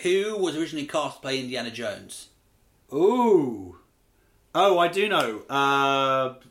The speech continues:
Speaker 2: what's the name with the moustache? Yeah, uh, the, the, he was in Friends playing Rachel, uh,
Speaker 1: Yeah.
Speaker 2: uh, uh, her boy, uh, but it, he's not really a film star. Well, he's, uh,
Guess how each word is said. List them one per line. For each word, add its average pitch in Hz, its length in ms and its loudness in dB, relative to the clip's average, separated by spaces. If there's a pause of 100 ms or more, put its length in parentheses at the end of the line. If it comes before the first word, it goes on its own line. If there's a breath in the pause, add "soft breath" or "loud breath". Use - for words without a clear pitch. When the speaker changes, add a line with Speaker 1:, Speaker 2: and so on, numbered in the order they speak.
(240)
Speaker 2:
what's 151 200 -4
the 135 60 -10
name 131 200 -4
with 127 80 -4
the 123 60 -8
moustache? 127 680 -4 (640 soft breath)
Yeah, 127 300 -2
uh, 113 1700 -6
the, 117 280 -8
the, 120 440 -2
he 123 80 -4
was 117 100 -10
in 117 120 -8
Friends 127 580 -6
playing 120 500 -6 (400)
Rachel, 123 400 -8
uh, 117 340 -4
Speaker 1:
Yeah. 98 220 -6 (180)
Speaker 2:
uh, 120 60 -8
uh, 113 560 -6 (180)
her - 180 -8 (260)
boy, 120 140 -8
uh, 127 920 -2 (840 loud breath)
but 180 220 2
it, 214 260 -2
he's 240 160 -8
not 269 120 -2
really 220 160 0
a - 20 -8
film 254 320 0
star. 151 320 0
Well, 165 420 0
he's, 160 200 -10
uh, 156 440 -6